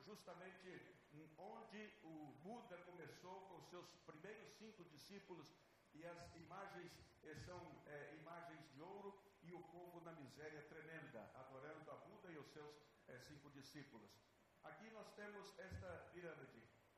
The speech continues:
Ali, os irmãos veem a minha mão ali naquele, naquele, apontando. Eu estava perguntando ao nosso guia, o que é que tem aí dentro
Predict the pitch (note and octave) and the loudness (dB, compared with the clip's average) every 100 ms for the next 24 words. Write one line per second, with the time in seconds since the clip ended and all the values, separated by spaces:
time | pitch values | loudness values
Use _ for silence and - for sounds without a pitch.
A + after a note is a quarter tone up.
0 | - - C#3+ F#3+ F#3 - D3+ - F3+ D3+ | -8 -4 -2 2 2 0 -4 -6 -2 -2
1 | D3 F3 E3+ D#3+ D#3+ D3 D#3 D3+ D3+ D#3 | 0 2 2 0 0 0 2 2 2 0
2 | D3 D3 C#3+ C3 D3 C3 - - - D#3 | 0 0 0 0 2 2 0 -4 -2 -2
3 | D3+ G3 G3+ F#3+ - - - E3 - G3+ | -2 0 0 0 -2 -6 2 2 4 2
4 | G3+ F#3+ F3 E3+ G3+ F#3 D#3+ D#3+ E3+ E3+ | 2 2 2 4 2 4 0 0 0 0
5 | E3+ F3+ E3 A#2+ - - - D#3+ F3 A3+ | -2 0 2 2 0 -8 -12 -8 0 0
6 | A3 - G#3+ G#3+ F#3+ F3 G3+ A3 F#3 | 0 -2 0 2 2 2 2 2 0